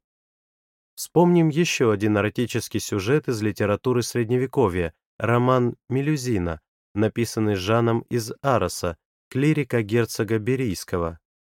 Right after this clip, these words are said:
«Мелюзина» появилась в литературе двенадцатого, начала тринадцатого века, написанной сначала на латыни – а затем на европейских языках.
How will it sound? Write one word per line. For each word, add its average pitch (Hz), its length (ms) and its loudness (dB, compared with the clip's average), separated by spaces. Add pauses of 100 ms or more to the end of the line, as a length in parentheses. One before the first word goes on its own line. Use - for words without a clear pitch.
(540)
«Мелюзина» 143 600 2
появилась 139 580 2
в - 60 -2
литературе 120 640 0
двенадцатого, 113 760 0
начала 117 460 0
тринадцатого 110 800 -2
века, 98 440 -2 (360)
написанной 110 580 0
сначала 104 600 0
на 104 180 2
латыни – 101 560 0 (320)
а 131 140 -2
затем 139 420 0
на 139 60 2
европейских 127 760 -2
языках. 110 580 -2